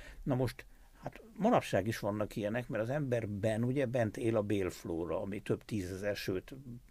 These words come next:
megszámlálhatatlan fajnak a együttműködése, és ez egy még furcsább, még érdekesebb dolog, mert ez nem olyan állandó, mint a tengerfenéken, hogy ott lenne, hanem állandó, hogy jönnek újak, mennek ki régiek,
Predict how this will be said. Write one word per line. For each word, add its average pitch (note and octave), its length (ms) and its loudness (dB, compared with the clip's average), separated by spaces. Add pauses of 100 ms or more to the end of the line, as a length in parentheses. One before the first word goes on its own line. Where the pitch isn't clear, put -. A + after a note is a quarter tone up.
(140)
megszámlálhatatlan G2+ 1120 -4
fajnak G2 520 -4
a G#2 180 0 (480)
együttműködése, A2 1080 0 (360)
és B2+ 200 0
ez D#3 300 0 (320)
egy B2 180 -4
még A3+ 460 -2 (160)
furcsább, A2 560 4
még D3 220 4
érdekesebb G#2 540 2
dolog, A2+ 280 0
mert A#2 260 2
ez A#2+ 120 2
nem G#3+ 220 6
olyan A2+ 240 6
állandó, F#2 720 2
mint G2 240 -8
a - 60 -8
tengerfenéken, A#2 960 0
hogy A#2+ 100 -4
ott A#2 160 0
lenne, A#2+ 320 2 (220)
hanem F3+ 260 6
állandó, C#3+ 300 10
hogy C#3 160 8
jönnek B2 360 8
újak, B2 360 8
mennek G#2+ 320 6
ki - 140 -2
régiek, G#2 760 2